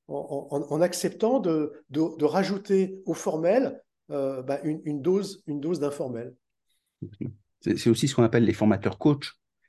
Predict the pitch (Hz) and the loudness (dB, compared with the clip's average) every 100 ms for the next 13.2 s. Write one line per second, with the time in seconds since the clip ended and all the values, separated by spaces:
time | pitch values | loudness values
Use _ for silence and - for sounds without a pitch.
0 | _ - - 101 113 - 113 214 92 - | _ -8 -4 -2 -2 4 4 4 0 0
1 | - 113 101 127 165 - - - 92 98 | 4 4 6 4 4 -6 -12 -2 0 2
2 | 135 131 107 95 - - - 113 117 113 | 0 2 2 0 -2 -10 -2 2 4 4
3 | 104 92 - _ _ _ _ _ - 156 | 4 2 -6 _ _ _ _ _ -2 0
4 | 151 - _ _ _ 113 131 113 - _ | 0 -8 _ _ _ -12 -8 -8 -10 _
5 | _ _ _ - - - 160 - 151 160 | _ _ _ -20 -8 -4 0 0 0 0
6 | - 139 151 196 - 170 147 127 131 117 | 0 0 -2 -4 0 2 4 4 2 -4
7 | - 104 - - 113 - 131 117 113 - | -2 -8 -8 -6 -4 2 4 4 2 -20
8 | _ - 107 87 - 120 - 120 117 117 | _ 2 2 2 -2 -4 2 2 4 0
9 | - 143 - - 107 95 80 - - 95 | 2 2 2 2 2 2 -2 -6 -6 2
10 | 120 156 120 104 95 87 - 92 78 - | 4 6 4 4 0 -2 -2 0 0 -4
11 | 87 90 - 110 - 101 87 - 87 104 | -4 -2 0 0 2 2 2 0 -6 0
12 | 143 120 - _ _ - 104 107 101 101 | 0 0 -6 _ _ -4 2 2 2 0
13 | 82 - | -2 -6